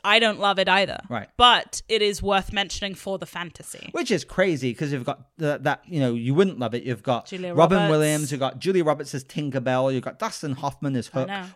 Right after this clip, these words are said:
Speaker 2: Bob Hoskins as his
Speaker 1: It was,
Speaker 2: sidekick.
Speaker 1: I don't know, there was
Speaker 2: Yeah.
Speaker 1: something about it that was sort of dark, and I don't know, it, I didn't love it.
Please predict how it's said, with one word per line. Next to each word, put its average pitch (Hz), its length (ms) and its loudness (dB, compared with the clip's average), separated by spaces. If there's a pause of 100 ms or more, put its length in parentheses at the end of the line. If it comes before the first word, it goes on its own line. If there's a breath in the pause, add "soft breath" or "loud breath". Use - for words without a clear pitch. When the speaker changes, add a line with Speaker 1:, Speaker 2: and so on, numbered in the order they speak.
(140)
Speaker 2:
Bob 196 220 2
Hoskins 151 600 -2
as 131 120 -6
his 123 160 -4
Speaker 1:
It - 100 -10
was, 151 80 2
Speaker 2:
sidekick. 147 460 -2 (120)
Speaker 1:
I 427 140 4
don't 466 120 -2
know, 440 120 0
there 311 100 2
was 277 100 0
Speaker 2:
Yeah. 277 60 -2
Speaker 1:
something 294 280 -2
about 254 220 4
it 247 100 -2
that 220 120 -4
was 220 220 -8
sort 233 260 -4
of 226 120 -6
dark, 196 440 6
and 185 240 -8
I 233 160 2
don't 262 140 4
know, 269 280 2
it, 196 200 -4
I 220 80 2
didn't 247 220 0
love 240 160 -2
it. 175 180 -4